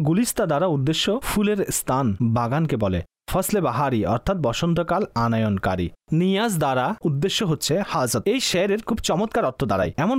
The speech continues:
কোন বাগান রয়েছে যার বসন্ত ঋতুর প্রয়োজন হয় না? অর্থাৎ প্রতিটি বাগানের বসন্ত ঋতুর প্রয়োজন হয়। তেমনি ভাবে তরিকতের সিলসিলার মধ্যে কোন সিলসিলা রয়েছে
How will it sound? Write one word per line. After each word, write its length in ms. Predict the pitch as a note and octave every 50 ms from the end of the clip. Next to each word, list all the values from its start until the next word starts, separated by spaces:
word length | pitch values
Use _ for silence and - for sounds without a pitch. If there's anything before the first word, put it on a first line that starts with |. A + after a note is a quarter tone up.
| A#3 -
কোন 120 | G#3+ B3+ D4 C#4
বাগান 260 | A3+ G#3 F#3+ F3+ D3+ C3
রয়েছে 340 | A#2+ A#2 A2+ - - - G#2+ - -
যার 260 | D3 E3+ F#3+ G3 A3 C4 A3+ - D3 C#3+ D#3+
বসন্ত 300 | F3+ - - C4 B3 A#3 B3 A3 G#3+
ঋতুর 180 | F#3 A#3 A3 G3 -
প্রয়োজন 300 | D#3 D#3 C#3+ D3 D#3+ C#3
হয় 160 | B2+ A2+ G2+ F#2+
না? 60 | F2 - -
অর্থাৎ 360 | F#3+ G#3 - - A3+ G3 F3 - -
প্রতিটি 320 | - G#3 G3+ - G#3+ A#3+ C4+
বাগানের 360 | G#3 D#3+ D3 E3+ G3 A#3+ A#3 E3+ C#3+
বসন্ত 300 | D3 - - A3+ A3 - B3 G#3 F#3
ঋতুর 200 | D#3+ - B3 A#3+
প্রয়োজন 380 | - G#3 G#3 A3 G#3 A#3 A3+ F#3 D3+
হয়। 140 | A2 F#2 F#2 - -
তেমনি 260 | G3 G3+ A3+ C#4 D4 A#3 F3
ভাবে 180 | F3+ C3 A2+ G#2 - -
তরিকতের 480 | F#3 F#3 G#3 G#3 - G#3+ G3+ A#3+ A3+ -
সিলসিলার 460 | - G3 F3+ E3 - F3 F#3 F#3+ F#3 F3
মধ্যে 180 | E3 D#3+ F#3 A3 G#3+ G#3
কোন 160 | A3 B3 C#4+ D#4
সিলসিলা 400 | - - A3+ F#3 - F#3+ F3 E3 C3+
রয়েছে 360 | B2 A#2 A2+ A2 - - A#2